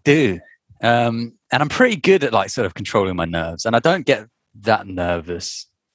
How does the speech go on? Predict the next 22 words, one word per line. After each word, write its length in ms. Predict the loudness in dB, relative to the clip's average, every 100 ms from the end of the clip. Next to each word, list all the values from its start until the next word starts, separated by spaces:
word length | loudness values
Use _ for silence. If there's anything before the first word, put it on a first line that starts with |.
| -4
Um, 640 | -2 0 -2 -6 -12 -16 _ _ _ _ _ _ _ _ _ -4
and, 180 | -2 0
and, 480 | 0 0 0 -2
um, 0 |
and, 240 | -2 -4 -6
and, 160 | -10
and 400 | -10 -12 -12 -16 -18 _ _ -4
I, 100 | -4 -2 2
I, 240 | 2 2 -4 -18 _ -20 -20 _
when 140 | -2
it 20 |
really, 240 | 2 2 2 0
it's 200 | 0 2
literally 300 | 0 0 -2
just 160 | -4 -4
the 60 |
night, 280 | 2 4 4
it's 120 | 4
like 140 | 2 2
the 60 |
night 240 | 2 2 2
before 520 | -6 -2 2 2